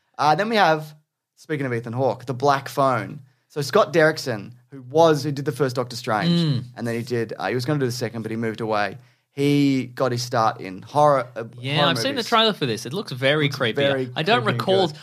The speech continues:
Speaker 2: I don't recall specifically what happens in the trailer,
Speaker 1: Yeah.
Speaker 2: but I do remember very icky.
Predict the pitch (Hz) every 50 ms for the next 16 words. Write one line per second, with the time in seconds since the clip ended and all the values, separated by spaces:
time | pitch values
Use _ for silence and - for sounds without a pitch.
0 | - - 180 254 247 220 214 214 226 208 170 - - - 185 156 - 214 185 196
1 | - 165 156 147 147 143 156 151 151 151 135 120 123 120 113 - - - - 170
2 | 165 131 117 110 107 123 - 139 135 117 - 147 131 123 127 123 123 123 175 -
3 | 220 170 147 131 123 113 113 113 113 107 101 95 - _ _ _ _ _ 107 104
4 | - 127 127 127 127 127 123 123 117 131 123 123 - 120 101 101 - -